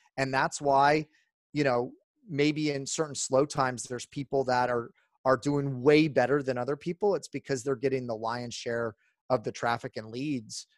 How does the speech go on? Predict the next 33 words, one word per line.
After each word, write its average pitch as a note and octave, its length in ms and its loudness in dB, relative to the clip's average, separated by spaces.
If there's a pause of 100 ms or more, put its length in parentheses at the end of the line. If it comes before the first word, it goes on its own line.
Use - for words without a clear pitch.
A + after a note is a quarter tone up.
(220)
And B2 140 -4
then, A#2+ 360 -8 (120)
you C3 120 -6
know, A#2 120 -4
everybody A#2+ 400 -2
else A#2 240 -2
is A2+ 120 -12
kind A#2 240 -8
of G#2 80 -12
fending A2+ 420 -10 (220)
for B2+ 160 -4
the A#2+ 80 -2
rest. B2 400 -2
And, C3 240 -6 (280)
you D#3 80 0
know, D#3 80 4
I've E3+ 180 4
seen, D#3 520 -8 (500)
um, A#2+ 460 -4 (180)
you D#3 100 -4
know, B2 260 -4 (580)
three F3+ 320 4
X, C#3 260 4
five D#3 280 4
X, C3+ 240 0
ten D3+ 180 0
X. D3 220 -2
I C#3 60 2
actually, D3 540 -2 (300)
you C#3+ 80 -4
know, C3 120 0
thirty-two E3 840 0
X - 400 0